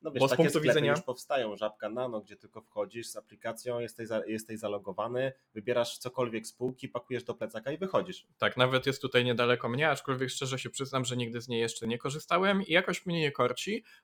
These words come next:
Speaker 2: ale to głównie chyba z
Speaker 1: Tak.
Speaker 2: powodu, jakby to była Biedronka Nano, to myślę, że mógłbym przetestować.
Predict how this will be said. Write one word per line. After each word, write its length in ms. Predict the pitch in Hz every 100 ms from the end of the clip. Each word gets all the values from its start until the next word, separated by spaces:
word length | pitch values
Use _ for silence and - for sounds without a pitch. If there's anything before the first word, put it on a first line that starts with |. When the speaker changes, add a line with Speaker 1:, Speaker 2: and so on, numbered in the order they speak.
| _
Speaker 2:
ale 560 | 143 151 156 151 151 147
to 200 | 147 139
głównie 300 | 135 135 131
chyba 200 | 127 127
z 20 |
Speaker 1:
Tak. 100 | 131
Speaker 2:
powodu, 480 | 117 120 113 113 110
jakby 220 | 110 131
to 80 | 156
była 140 | 156
Biedronka 420 | 143 143 160 190 170
Nano, 240 | 160 156
to 120 | 151
myślę, 220 | 147 -
że 60 | 139
mógłbym 220 | 131 127
przetestować. 640 | 123 120 113 - 87 -